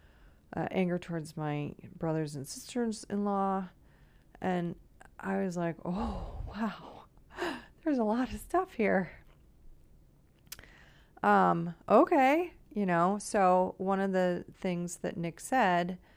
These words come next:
is that by acknowledging it and looking at it, you can release it. So at first I was like, "Oh, I don't wanna be angry at all these people." And then when he said, "If you look at it and acknowledge it,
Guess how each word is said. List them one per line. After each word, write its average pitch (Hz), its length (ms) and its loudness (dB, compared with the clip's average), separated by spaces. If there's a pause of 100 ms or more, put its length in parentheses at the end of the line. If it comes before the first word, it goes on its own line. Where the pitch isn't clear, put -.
(400)
is 185 240 0
that 165 380 -2
by 165 180 2
acknowledging 190 800 2
it 165 300 -2
and 160 200 -6
looking 202 360 -2
at 156 200 -2
it, 156 220 -4 (960)
you 180 220 -4
can 175 280 -6
release 165 480 0
it. - 260 -2
So 180 200 4
at - 100 -2
first 220 320 0
I 185 80 2
was 170 120 0
like, 175 220 0
"Oh, 180 40 -4
I 190 300 2
don't 208 120 4
wanna 190 180 2
be 180 140 0
angry 180 360 0
at 156 60 -2
all 147 140 2
these - 180 -6
people." - 520 -2 (680)
And 190 300 2
then 180 340 2
when 175 120 -2
he 170 120 -2
said, 170 320 -2
"If 160 220 -6
you 160 260 -4
look 202 300 0
at 214 140 2
it 180 300 0
and 160 180 -4
acknowledge 330 540 4
it, 220 220 8